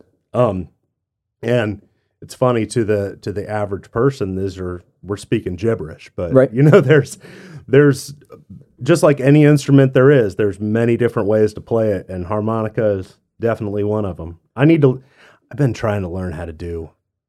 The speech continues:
Speaker 1: that, and I get frustrated, and then I just quit.
Speaker 2: I learned sitting on my park bench,
Speaker 1: Yeah.
Speaker 2: strumming a guitar,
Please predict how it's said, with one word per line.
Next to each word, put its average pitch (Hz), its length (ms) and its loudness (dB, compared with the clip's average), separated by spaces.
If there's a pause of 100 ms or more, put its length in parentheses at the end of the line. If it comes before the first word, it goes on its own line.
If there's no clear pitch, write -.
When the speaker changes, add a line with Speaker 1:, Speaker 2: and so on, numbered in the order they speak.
(380)
Speaker 1:
that, 85 420 -10
and 90 100 -12
I 85 80 -10
get 80 180 -14
frustrated, 85 640 -12
and 80 120 -12
then 78 80 -12
I 78 100 -12
just - 220 -18
quit. - 220 -20 (160)
Speaker 2:
I 107 60 -2
learned 131 320 2
sitting 139 280 2
on 135 80 6
my 135 80 6
park 131 300 2
bench, - 400 -4
Speaker 1:
Yeah. 147 200 4
Speaker 2:
strumming 147 380 2
a 147 60 2
guitar, 139 640 4